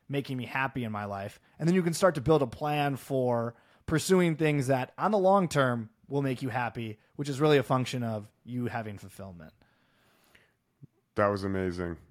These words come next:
Speaker 2: Um, all right, guys. Well, thank you so much for listening. If you are watching on YouTube, please subscribe. Leave a comment with your own question if you would like that answered, or you can email that into support at mindset mogul dot com.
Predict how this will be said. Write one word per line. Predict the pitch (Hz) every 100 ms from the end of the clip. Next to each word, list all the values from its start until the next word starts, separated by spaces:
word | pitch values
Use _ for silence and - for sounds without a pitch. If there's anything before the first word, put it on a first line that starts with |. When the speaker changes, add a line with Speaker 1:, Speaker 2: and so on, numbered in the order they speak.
| _
Speaker 2:
Um, | 98 98 92 92 -
all | 110
right, | 110 98
guys. | 101 95 92 -
Well, | 107 107 104
thank | - 117
you | 113
so | - 120
much | 113 110
for | 120
listening. | 110 113 - 117 117 117
If | - 104
you | 107 113
are | 104
watching | 104 104 -
on | 107 104
YouTube, | 104 - 110 101
please | - 113
subscribe. | - 101 - 117 101 101
Leave | 107 101
a |
comment | 98 107 104 92
with | 98
your | 101 -
own | 120 127
question | 117 123 117 - 117
if | 107
you |
would | 117 110
like | 110 107
that | 107 107
answered, | 107 104 110 104 -
or | 120
you | 117
can | 117 120
email | 117 110 107
that | 104
into | 107 101
support | - 95 - 113 98
at | 101
mindset | 104 104 98 101
mogul | 104 101 101
dot | 92 87
com. | 110 107 107